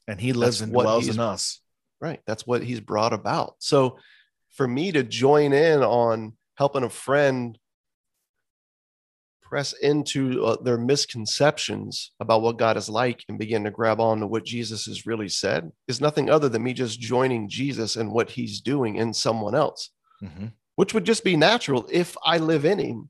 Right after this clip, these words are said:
Speaker 2: to be participating <laughs> in what he's doing.
Speaker 1: Right.
Speaker 2: But we, right, we'll just, dude, we'll just complicate that to no end.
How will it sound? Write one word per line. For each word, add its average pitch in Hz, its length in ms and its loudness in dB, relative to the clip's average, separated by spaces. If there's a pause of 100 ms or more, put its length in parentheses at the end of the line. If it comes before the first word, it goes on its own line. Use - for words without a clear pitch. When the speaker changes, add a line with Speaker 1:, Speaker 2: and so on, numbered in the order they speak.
(100)
Speaker 2:
to - 80 -4
be 151 200 2
participating 160 920 -2
<laughs> - 0 -
in - 60 2 (260)
what 247 260 8
he's 196 240 -2
doing. 240 520 -2 (400)
Speaker 1:
Right. 90 160 -4
Speaker 2:
But - 280 4
we, 127 140 0 (160)
right, 226 240 10
we'll 208 240 4
just, 202 320 2 (580)
dude, 202 200 -4
we'll 190 160 4
just 175 260 0
complicate 175 680 2
that - 240 -2 (340)
to 147 100 0
no 151 300 8
end. 123 380 4